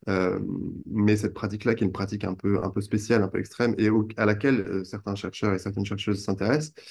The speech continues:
euh, celle-ci n'est pas dans le, n'est, n'est pas dans la cartouche. Euh, après, vous avez aussi tout ce qui est dans les jeux, euh, euh, compétitifs, par exemple, tout ce qui est, euh,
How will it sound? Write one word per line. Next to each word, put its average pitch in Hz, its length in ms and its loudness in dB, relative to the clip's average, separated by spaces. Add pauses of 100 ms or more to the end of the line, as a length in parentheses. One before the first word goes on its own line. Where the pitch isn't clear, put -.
(360)
euh, 98 240 2
celle-ci 101 340 0
n'est 104 80 4
pas 117 200 -2
dans 95 120 -2
le, 92 280 -4
n'est, 95 160 -2
n'est 104 180 -4
pas 113 100 -4
dans 117 80 0
la 101 60 -2
cartouche. - 420 -16 (580)
Euh, 95 760 0 (180)
après, 139 240 2
vous 131 100 6
avez 120 160 6
aussi 117 280 0
tout 135 100 -6
ce - 80 -14
qui 151 100 0
est 151 100 4
dans 107 140 2
les 107 120 4
jeux, 117 340 -2
euh, 98 280 -4 (920)
euh, 107 160 -4
compétitifs, 113 580 -4
par 104 80 -2
exemple, 135 380 2 (540)
tout 135 140 2
ce 135 100 -6
qui 123 220 0
est, 135 320 6
euh, 101 640 0